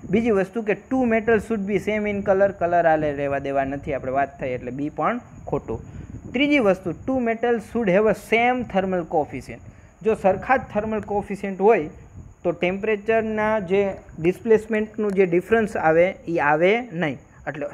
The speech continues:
સી પણ ખોટું અને આપણી પાસે answer છે D. Two metals should have a different thermal coefficient. આ metal one, આ metal two,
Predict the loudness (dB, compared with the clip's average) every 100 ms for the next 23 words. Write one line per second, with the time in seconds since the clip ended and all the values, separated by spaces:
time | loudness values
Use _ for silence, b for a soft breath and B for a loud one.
0 | -2 -2 0 0 0 2 2 2 0 0
1 | -2 -2 -2 -2 -2 -2 -4 -4 -4 -4
2 | 0 2 2 -2 B B B 0 2 2
3 | 2 4 2 2 -2 0 4 4 4 4
4 | 2 2 -2 0 0 -2 -2 0 -2 0
5 | 0 -2 -6 -8 -8 b b -4 0 0
6 | 2 4 6 6 4 -2 B B -6 -4
7 | -2 -2 -4 -2 0 0